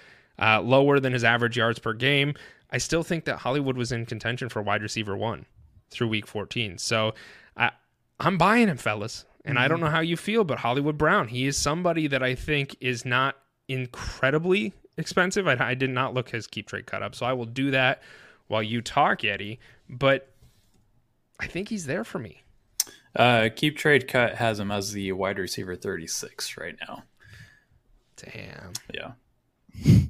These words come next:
Speaker 1: But we're talking dynasty, too.
Speaker 3: Yep. Yep.
Speaker 1: And I think that he's lower for, for some reasons, not due to his own health, but maybe his quarterbacks.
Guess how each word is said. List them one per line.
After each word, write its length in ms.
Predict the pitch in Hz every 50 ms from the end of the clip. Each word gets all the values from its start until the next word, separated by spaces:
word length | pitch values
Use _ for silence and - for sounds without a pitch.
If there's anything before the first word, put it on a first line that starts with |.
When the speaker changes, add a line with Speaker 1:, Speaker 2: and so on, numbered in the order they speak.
| - - - - - - -
Speaker 1:
But 100 | 170 180
we're 100 | 233 285
talking 340 | - 320 320 311 311 254 185
dynasty, 480 | 170 170 165 147 117 110 - - 107
too. 180 | - - - 143
Speaker 3:
Yep. 180 | - - - - - _ _ _ _ _ _ _ _ _ _ _ _ _ _ -
Yep. 240 | 123 110 110 - - - _ -
Speaker 1:
And 120 | 135 139
I 80 | 143 135
think 200 | - 170 165 151
that 140 | - - -
he's 200 | 139 170 156 156
lower 300 | 147 151 151 147 147 139
for, 640 | - - 147 143 139 139 135 131 131 131 127 127 - - -
for 360 | - - - 139 127 120 120
some 240 | 117 - 135 123 123
reasons, 540 | 123 127 127 123 123 123 117 117 117 117 120
not 340 | 123 117 117 120 123 - _ - - 127
due 180 | 127 120 117 113
to 240 | - - - 110 98
his 200 | - 120 113 113
own 140 | 120 120 117
health, 240 | - 113 107 104 -
but 120 | - 104 98
maybe 220 | 110 107 104 110
his 100 | 104 98
quarterbacks. 580 | - - 123 143 165 190 208 220 220 - -